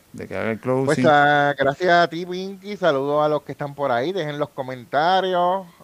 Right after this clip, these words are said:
Speaker 1: Tú
Speaker 2: Este, a los que estén escuchando, porque esto va pa' podcast, ¿verdad? Esto va pa'
Speaker 1: Sí,
Speaker 2: podcast.
Speaker 1: va para, para
Speaker 2: Después, saludos a
Speaker 1: Spotify.
Speaker 2: los que estén escuchando. Este, nada, estamos aquí a la orden y nos veremos pronto, ya sea de aquí a allá o aquí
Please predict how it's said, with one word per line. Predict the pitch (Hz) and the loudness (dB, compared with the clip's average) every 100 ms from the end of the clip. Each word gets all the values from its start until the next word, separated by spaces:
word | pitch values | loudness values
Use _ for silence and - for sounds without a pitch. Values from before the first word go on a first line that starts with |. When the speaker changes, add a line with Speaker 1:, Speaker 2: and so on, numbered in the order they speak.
| - 120 | -8 -2
Speaker 1:
Tú | 107 - | -2 -4
Speaker 2:
Este, | - 117 113 107 104 98 | -6 -4 -4 -4 -6 2
a | 147 | 4
los | 151 | 4
que | 139 | 0
estén | - 143 | -8 -8
escuchando, | 151 - 143 147 180 | -8 -8 -6 -4 -2
porque | 165 139 | -4 -4
esto | 139 139 | -4 0
va | 131 | 0
pa' | 135 - _ | 0 -4 _
podcast, | 175 208 - - 117 | -4 -4 -8 -4 -4
¿verdad? | 110 113 359 | -2 -4 -4
Esto | 359 254 | -4 -4
va | 247 | -4
pa' | 247 240 | -6 -2
Speaker 1:
Sí, | 180 117 | -2 0
Speaker 2:
podcast. | 120 98 | -2 -2
Speaker 1:
va | |
para, | 101 107 104 101 | 0 0 2 0
para | 98 95 92 | 0 0 0
Speaker 2:
Después, | - - - _ _ _ _ - | -2 -4 -16 _ _ _ _ -2
saludos | 123 120 | 2 4
a | |
Speaker 1:
Spotify. | 135 143 | 4 4
Speaker 2:
los | 139 | 0
que | 135 | -6
estén | - 131 | -10 -8
escuchando. | 131 - 131 147 147 156 156 156 156 175 - - - 90 | -8 -8 -8 -4 -4 -4 -2 0 0 -2 -10 -20 -20 -12
Este, | 113 113 _ - 107 107 101 98 95 92 87 62 53 _ _ _ _ _ _ _ _ | -10 -12 _ -10 -8 -6 -6 -8 -8 -10 -12 -14 -20 _ _ _ _ _ _ _ _
nada, | 107 147 196 160 107 - | -2 4 4 2 -4 -16
estamos | 113 117 120 139 | -12 -8 -6 -4
aquí | 143 - 147 | -6 -4 -2
a | 139 | 0
la | 135 | 2
orden | 147 180 180 170 | 2 0 -6 -12
y | |
nos | 147 131 | -10 -6
veremos | 120 117 131 - | -6 -6 -8 -8
pronto, | 156 180 - 175 | -10 -10 -8 -8
ya | 127 127 | -6 -6
sea | 139 143 | -2 0
de | 156 | 2
aquí | 143 - 147 | 0 -2 -4
a | 156 | -2
allá | 151 156 | 0 0
o | 180 | 2
aquí | 156 - 139 170 | 0 -2 -16 -16